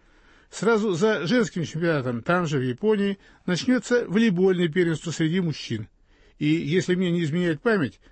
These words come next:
это первые серьёзнейшие турниры, где сборными командами России руководят зарубежные тренеры.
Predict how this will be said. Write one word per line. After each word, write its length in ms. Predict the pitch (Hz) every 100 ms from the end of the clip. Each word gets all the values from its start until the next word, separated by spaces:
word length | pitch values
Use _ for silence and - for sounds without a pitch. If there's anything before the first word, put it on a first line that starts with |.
| -
это 240 | 165 185
первые 580 | 180 - 208 165 143 101
серьёзнейшие 800 | 101 165 170 156 131 117 139 131
турниры, 560 | - 143 165 220 107 92 - _ -
где 360 | 110 143 160
сборными 460 | 123 135 185 175 165
командами 460 | 156 156 156 135 127
России 560 | 131 139 - 226 214 - _ -
руководят 540 | 131 123 151 202 208 - -
зарубежные 880 | - 156 214 160 147 143 147 151 - -
тренеры. 460 | - 139 113 95 95